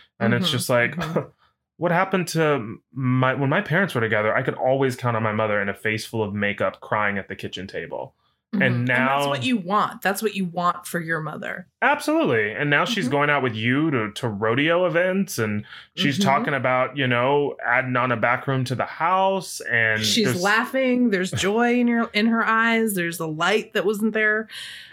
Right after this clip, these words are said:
Speaker 2: um,
Speaker 1: You wake
Speaker 2: ever.
Speaker 1: up, you wake up to come to my window every morning now.
Speaker 2: Mm-hmm.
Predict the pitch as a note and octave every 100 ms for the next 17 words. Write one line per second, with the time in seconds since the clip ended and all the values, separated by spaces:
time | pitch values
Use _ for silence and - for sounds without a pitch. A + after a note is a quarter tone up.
0 | - - - D3+ F3 F#3 F3+ F3 C#4 -
1 | _ - D3+ D3 C#3+ F3 C#3 - C3 C3+
2 | B2 A2+ G#2 G#2 G#2 G#2 G#2 G2+ G2 F#2+
3 | D#2+ D2 - - - - G#3+ F3+ G#3+